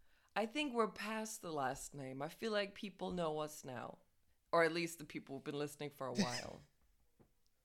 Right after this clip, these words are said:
Speaker 1: And that's, yeah. I don't know. My name is weird. <laughs> I just, uh, still though, you can still, there's still an opportunity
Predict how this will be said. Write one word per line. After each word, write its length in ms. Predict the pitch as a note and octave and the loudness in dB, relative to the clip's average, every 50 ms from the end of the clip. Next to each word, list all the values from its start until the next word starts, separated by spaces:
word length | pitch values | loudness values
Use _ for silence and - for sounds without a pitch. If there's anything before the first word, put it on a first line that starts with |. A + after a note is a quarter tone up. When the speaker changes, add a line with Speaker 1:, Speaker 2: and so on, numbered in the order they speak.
| _ _ _ _ _ - | _ _ _ _ _ -4
Speaker 1:
And 120 | D3 D#3 D#3+ | 2 4 6
that's, 400 | D#3 D3 - - - - - - - | 6 6 4 2 -6 -14 -14 -4 0
yeah. 240 | - C#3 D#2+ C2+ - - - _ _ _ - | 2 4 4 4 2 -2 -8 _ _ _ -2
I 160 | D4 F4+ F#4+ | 0 2 2
don't 220 | D#4+ - - - | 2 2 0 -2
know. 360 | F#2 F#2+ - F#2 F2+ - - - - - _ _ _ - - - - - _ - | -2 -2 0 0 0 -2 -4 -8 -12 -20 _ _ _ -20 -20 -20 -20 -14 _ -2
My 140 | B3+ F4 | 0 4
name 220 | F#4+ F4 C4 A3+ G3 | 6 8 8 8 6
is 180 | F#3 - - - | 4 0 -4 -6
weird. 420 | - C#3+ C#3 C#3 B2+ B2+ C3+ - - - _ _ | -4 -2 -2 0 -2 -2 -4 -6 -12 -18 _ _
<laughs> 200 | _ _ _ - - - - - - - - - G3+ - - C#5 - - - - - - - - - - - - - - - - - - - - - - - - - | _ _ _ -4 -2 -2 -2 -6 -8 -8 -6 -6 2 12 12 12 12 12 10 -8 -14 -20 -20 -20 -20 -20 -20 -20 -20 -20 -20 -20 -18 -12 -6 -4 -4 -4 2 6 6
I 80 | G#4 - - | 6 6 6
just, 540 | F#4+ E4+ - - - - - - - - - - _ _ _ _ _ _ _ _ - D4 D#4 - - - - - - - - - - - - - - - _ - | 4 4 4 4 0 -6 -12 -12 -14 -16 -18 -20 _ _ _ _ _ _ _ _ -18 -16 -16 -16 -16 -16 -16 -14 -14 -14 -16 -18 -20 -20 -20 -20 -20 -14 _ 4
uh, 40 | D#3 - - - | 4 4 4 0
still 360 | - - - - C#4+ E4 E4+ | -2 -2 0 2 4 4 6
though, 140 | C#4+ A#3+ G3+ | 8 8 8
you 200 | E3+ D#3 E3 D#3+ | 8 6 2 0
can 200 | - - G#3 F#3+ | 0 0 0 0
still, 300 | F3 - - G3+ G#3 G#3+ - - - | -2 -2 2 4 4 4 4 0 -2
there's 260 | - E3+ E3 D#3+ E3+ F3 | 2 4 4 4 4 2
still 200 | - G3+ G#3+ G#3+ | 2 2 2 4
an 100 | A3 A3 | 4 2
opportunity 800 | A3 A3 A#3 A3+ - D#4 D4+ D4 C#4+ A3+ G#3+ G3+ G3+ G#3 G#3 | 2 0 -2 -4 -2 0 0 2 2 0 0 0 -2 -4 -6